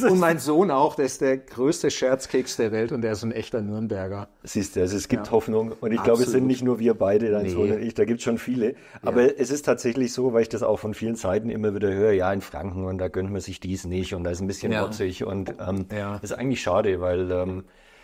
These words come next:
Speaker 1: Klettern hat was, wo man, sagen wir, mit sich selber kämpft und eben nicht als
Speaker 2: Mhm.
Speaker 1: wirkliches Wettkampfformat.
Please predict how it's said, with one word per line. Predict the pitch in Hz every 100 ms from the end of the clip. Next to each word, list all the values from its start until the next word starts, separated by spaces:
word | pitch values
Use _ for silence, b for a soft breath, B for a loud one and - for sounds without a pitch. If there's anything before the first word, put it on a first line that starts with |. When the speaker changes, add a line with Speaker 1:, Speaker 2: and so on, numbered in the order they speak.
| b b b
Speaker 1:
Klettern | - - 170 131
hat | 123 131
was, | 127 123 -
wo | 107 107
man, | 107 107 107 104 - _ _ _
sagen | - - 117
wir, | 127 120 - _ -
mit | 107 135 - - _ -
sich | - 117
selber | 110 113 117
kämpft | 104 90 - -
und | - 92 -
eben | 98 95 95 98
nicht | 123 - - _ _
als | 101 90 -
Speaker 2:
Mhm. | 107
Speaker 1:
wirkliches | 101 101 101 98 95 - -
Wettkampfformat. | 90 104 - - 90 - 87 78 -